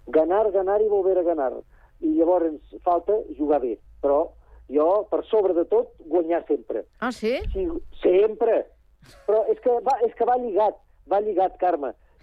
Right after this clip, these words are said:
Speaker 1: Si tu guanyes normalment, acabes també jugant bé. Jugant malament, guanyaràs un o dos partits de deu. Eh? Eh, aquella casualitat, el de l'altre dia. Eh? Però si vas jugant bé, eh,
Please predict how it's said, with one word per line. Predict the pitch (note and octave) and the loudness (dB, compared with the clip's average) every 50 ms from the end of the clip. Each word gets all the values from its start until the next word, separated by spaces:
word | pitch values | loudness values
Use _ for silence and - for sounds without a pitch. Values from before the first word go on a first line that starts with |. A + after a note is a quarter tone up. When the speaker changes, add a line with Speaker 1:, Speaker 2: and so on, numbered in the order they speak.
| - - - | -20 -18 -12
Speaker 1:
Si | - G#3+ - | -12 -10 -6
tu | - C#4+ D4+ C4 | -2 -2 0 0
guanyes | G#3 A3 A3+ A3 G#3+ G#3+ G#3 G#3 F3+ D#3+ | 2 2 2 2 2 2 0 0 0 0
normalment, | E3+ G3 F#3+ F3 F3 E3 D#3+ D#3 C#3+ C3+ C#3+ E3+ G#3+ C#4 - - - - - - - | 0 0 2 2 2 2 2 0 0 0 -2 -2 -2 -4 -8 -16 -20 -20 -16 -8 -6
acabes | D#3 C3+ - - D#3 D3+ D3+ F#3 G3 - - | -6 -4 -2 -2 -2 0 0 -2 -2 -2 -4
també | E3+ D3 C3 C#3 C3+ A#2 | -6 -4 -4 -4 -4 -4
jugant | B2 B2 B2+ C3 A#2+ A2+ | -4 -4 -4 -6 -4 -2
bé. | C3+ C#3 A2+ - - - - - - _ - | -2 -2 -2 -2 -6 -14 -20 -20 -20 _ -10
Jugant | B2+ C#3+ G3 F#3 A3+ A#3+ C4 C4+ C4 | -2 0 0 2 2 2 0 0 0
malament, | B3 A3 G#3 F#3 D#3 D3 D3 E3 G#3 F#3+ | 0 2 2 2 0 0 -2 -2 0 2
guanyaràs | G3+ F#3 F3 F3 E3+ E3+ D#3+ - - _ | 2 2 2 2 2 2 0 -2 -6 _
un | - B3 C4+ B3+ G3+ G3 | -4 -2 -2 -2 -2 -2
o | F3+ F#3+ E3 | 0 0 2
dos | F#3+ G3+ - | 0 0 0
partits | - F#3+ - - - F#3 F3 D3 - | 0 -2 -2 -2 -2 -6 -8 -4 -2
de | G3 - | 0 2
deu. | D#3 E3 D#3 C#3 A#2 G2+ - _ _ _ _ _ - - - _ - | 2 2 2 0 -2 -4 -10 _ _ _ _ _ -20 -20 -20 _ -6
Eh? | A#2+ C#3 F3 | -4 -2 -2
Eh, | G3 - D#3 D3+ C#3+ C#3+ D3 D3 | -2 -2 -2 0 0 0 0 0
aquella | D3+ - E3 D#3 D3+ | 0 0 0 0 2
casualitat, | D3+ E3+ D#3+ E3 E3 D#3+ - F3+ D#3+ D3 - | 2 0 0 0 0 0 2 2 0 0 -2
el | D3 C#3+ B2 B2 | -4 -4 -4 -2
de | C#3 C3+ D3 | 0 0 0
l'altre | D#3+ E3 - D#3+ | 0 2 0 0
dia. | D#3 F3+ F3 D#3 A#2+ - _ _ _ _ - - | 0 0 0 0 -2 -2 _ _ _ _ -8 -6
Eh? | C3+ D3 | -4 -2
Però | - G3 F#3 E3+ | 0 0 0 0
si | - F3+ E3+ | 0 -2 0
vas | B3 C#4 C#4 | 2 0 0
jugant | F#3 F#3 F#3 E3 E3 D3 C3+ A2+ | 0 -2 -2 0 0 -2 -2 -4
bé, | C3 A#2+ C#3+ A3 | -2 0 0 0
eh, | D4+ D#4+ - _ - - _ _ _ _ - - A#2 | -2 -4 -10 _ -20 -20 _ _ _ _ -8 -6 -6